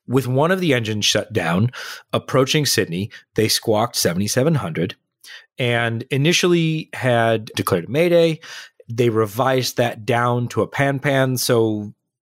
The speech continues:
less urgency, just, you know, be aware of it. We're gonna ask the rescue services, meet the aircraft on the runway because we're gonna be coming in with, with a single engine landing, et cetera, et cetera. Not out of the ordinary in any sense of the word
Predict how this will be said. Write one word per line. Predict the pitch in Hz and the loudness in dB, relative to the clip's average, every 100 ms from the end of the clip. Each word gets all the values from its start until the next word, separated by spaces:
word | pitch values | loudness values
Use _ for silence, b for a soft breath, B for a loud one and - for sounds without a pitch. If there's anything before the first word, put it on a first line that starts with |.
| _ - | _ -6
less | 131 139 147 - - | -2 2 2 0 0
urgency, | 143 127 127 - 139 127 120 120 - B B 135 | 0 2 0 2 4 4 4 0 -2 B B -2
just, | 127 - - _ | 0 0 -6 _
you | - | 0
know, | 110 | 0
be | 90 113 | 0 0
aware | 131 160 175 170 | 2 4 6 6
of | 160 | 4
it. | 160 156 | 2 0
We're | 123 120 | -2 0
gonna | 113 110 113 - | 2 2 0 -2
ask | 113 113 - - | 0 0 -2 -4
the | 104 | 2
rescue | 127 - 127 | 2 2 0
services, | - 110 - 113 98 B B B | 0 0 2 2 0 B B B
meet | 135 151 135 | 2 2 2
the | 123 117 | 2 2
aircraft | 113 117 104 | 2 -2 -2
on | 98 | -2
the | 110 | 0
runway | 135 135 127 | 0 2 2
because | 120 107 - 98 | 2 -2 -2 0
we're | 98 | 2
gonna | 98 | 2
be | 95 | 0
coming | 95 107 101 | 0 0 2
in | 101 101 | 2 2
with, | 95 101 | 0 0
with | 107 - - | -4 -4 -4
a | |
single | 110 104 95 139 | -2 -2 0 0
engine | 147 147 | 2 2
landing, | 143 139 131 127 117 B B B | 2 2 2 0 -2 B B B
et | - 101 | -6 -2
cetera, | 107 90 | 0 0
et | 82 | 0
cetera. | - - - _ _ - | 0 -2 -10 _ _ -10
Not | 131 160 202 220 214 _ _ - | -4 0 2 2 0 _ _ -4
out | 151 190 | 0 2
of | 208 | 2
the | 175 180 | 0 0
ordinary | 156 165 127 107 95 95 113 _ - | 4 4 4 0 2 2 0 _ 0
in | 139 139 - | 0 0 -2
any | 160 170 | 2 2
sense | 156 127 113 123 | 2 0 0 0
of | |
the | 110 | 0
word | 90 87 82 90 | 0 0 -2 -4